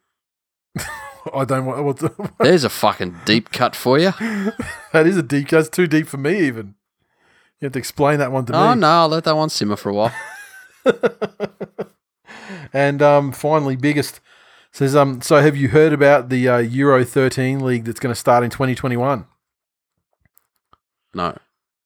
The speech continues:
Speaker 1: I had, but I've done no looking into it. So th-, thankfully, he ca-, he followed up and said, "It's a proposed domestic rugby league competition encompassing up to fourteen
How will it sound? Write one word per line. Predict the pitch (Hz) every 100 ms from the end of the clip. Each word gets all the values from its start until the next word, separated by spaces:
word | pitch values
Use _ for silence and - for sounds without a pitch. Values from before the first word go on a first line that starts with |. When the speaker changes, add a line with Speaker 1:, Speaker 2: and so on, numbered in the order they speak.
| _ _ -
Speaker 1:
I | 131
had, | 127 127 110
but |
I've | 113 120
done | 117 113 117 120
no | 131 127
looking | 120 120 120
into | 110 117 110
it. | -
So | 110 110
th-, | 104 - 123
thankfully, | - 143 147 - 110 90 87 _ _ _ _ _ -
he | 131 123 110 -
ca-, | - 127
he |
followed | 123 143 127 123
up | 117
and | 120
said, | 117 113 - - -
"It's | 131
a | 131
proposed | 143 - 147 147 135 -
domestic | 127 120 123 139 147 131
rugby | 127 123 120 120
league | 123 123
competition | - 113 110 107 123
encompassing | 117 110 127 120 - 120
up | 110
to | -
fourteen | - 127 123 131 123